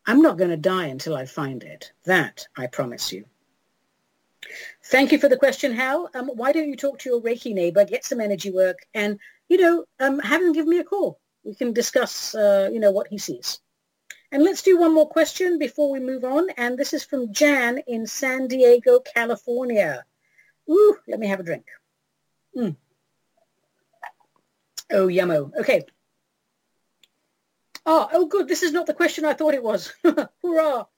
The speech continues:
I didn't need the drink. Um, Ani, without having to spend any money on classes,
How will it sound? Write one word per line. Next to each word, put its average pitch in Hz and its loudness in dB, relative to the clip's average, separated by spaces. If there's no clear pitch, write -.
I 262 -4
didn't 269 -8
need 247 -10
the 208 -14
drink. 185 -8
Um, 240 -2
Ani, 311 2
without 294 0
having 302 -2
to 285 -10
spend 254 -6
any 269 -4
money 269 -4
on 214 -6
classes, 196 -8